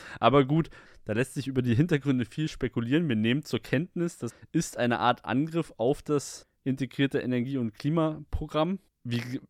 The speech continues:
was ist das denn für eine Art Antrag? Wie geht es denn da, damit jetzt weiter? Also was,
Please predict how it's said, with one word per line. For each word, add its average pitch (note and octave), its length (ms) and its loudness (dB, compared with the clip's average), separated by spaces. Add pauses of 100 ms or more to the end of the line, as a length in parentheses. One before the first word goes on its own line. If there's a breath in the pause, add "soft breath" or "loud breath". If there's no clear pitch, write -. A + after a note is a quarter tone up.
(100)
was A#2+ 240 2
ist D3+ 160 -4
das D#3 160 2
denn C3+ 160 2
für - 140 2
eine B2 100 2
Art A#2 300 4
Antrag? G#2+ 480 0
Wie A2+ 100 -4
geht B2 220 0
es C#3+ 120 0
denn B2 140 0
da, A#2+ 180 2
damit A#2 300 0
jetzt A#2 220 -4
weiter? A2 240 0
Also G#2 180 -4
was, - 260 -2